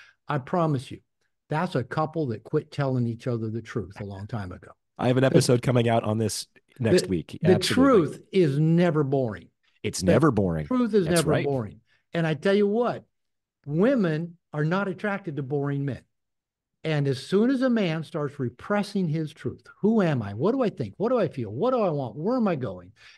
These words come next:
Speaker 1: and trying to do whatever it is he thinks is gonna attract a woman, he's repressed his own inner truth. And now all of a sudden he's going to be inherently boring. So, uh, again,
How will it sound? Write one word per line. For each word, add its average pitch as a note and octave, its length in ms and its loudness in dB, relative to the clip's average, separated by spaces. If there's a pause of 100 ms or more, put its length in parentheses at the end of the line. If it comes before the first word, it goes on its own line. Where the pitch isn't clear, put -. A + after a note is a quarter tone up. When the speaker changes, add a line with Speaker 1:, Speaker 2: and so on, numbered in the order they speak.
Speaker 1:
and D#3+ 160 2
trying C4 500 4
to F3+ 120 -4
do E3 180 0
whatever G3 400 0
it G3 100 2
is G3+ 160 0
he E3 120 -10
thinks E3+ 340 -8
is B2+ 140 -8
gonna D3+ 220 -2
attract D3+ 460 -4
a C#3 40 0
woman, D#3 480 0 (280)
he's E3+ 220 0
repressed C#3+ 580 -2
his D3+ 200 0
own F#3 200 -2
inner D#3+ 260 -4
truth. B2 600 -2 (340)
And D#3 160 -4
now G#3 180 -2
all F#3+ 180 0
of D3+ 100 -2
a D3 60 -6
sudden A3 320 -6
he's A3 240 -2
going A3+ 240 0
to G#3+ 80 2
be A3 220 0
inherently F#3+ 520 -2
boring. F3 840 -4 (560)
So, D3 580 -2
uh, - 100 -16 (100)
again, E3 520 -4